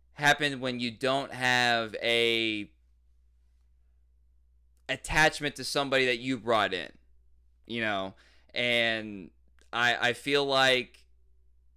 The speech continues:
they weren't necessarily in position where they had to do this. Starting rotation's not, like, the most solid at, you know, right now, but they made the move anyway. And Spencer Turnbull kinda went from a place of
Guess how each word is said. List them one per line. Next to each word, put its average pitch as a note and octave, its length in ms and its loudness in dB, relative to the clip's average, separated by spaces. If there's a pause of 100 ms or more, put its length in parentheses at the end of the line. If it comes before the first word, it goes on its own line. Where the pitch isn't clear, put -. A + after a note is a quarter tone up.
(300)
they C3+ 200 2
weren't F3 300 2
necessarily E3+ 460 0
in C#3 80 -4
position C#3+ 420 -4
where C3 140 2
they B2+ 100 2
had C3+ 300 0
to C3 100 -8
do F#2+ 180 -6
this. D#2 420 -12 (280)
Starting B2+ 360 0
rotation's B2+ 640 -2
not, A#2 240 0
like, A2+ 240 0
the A2 80 -10
most A#2 240 -6
solid A#2+ 400 0
at, F2+ 160 -6 (100)
you A#2 140 -8
know, G2 120 -8
right G2 240 -6
now, E2+ 360 -12 (340)
but C3+ 160 -2
they C#3+ 140 2
made D3 240 0
the D3 60 -6
move C#3+ 280 -2
anyway. G2+ 800 -4 (540)
And A2+ 760 -2
Spencer D3 320 -2
Turnbull C#3+ 440 -4
kinda C#3 360 -2
went B2+ 420 -4
from A#2+ 240 -4
a A2+ 80 -6
place B2 520 -2
of G#2+ 500 -4